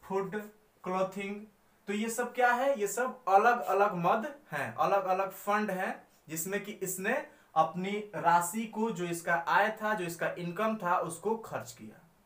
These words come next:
तो अब समझिए कि यहाँ पे आय और ये तीनों मिला करके हो गए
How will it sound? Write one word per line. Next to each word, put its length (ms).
तो 60
अब 240
समझिए 680
कि 300
यहाँ 480
पे 360
आय 580
और 540
ये 180
तीनों 640
मिला 340
करके 400
हो 260
गए 380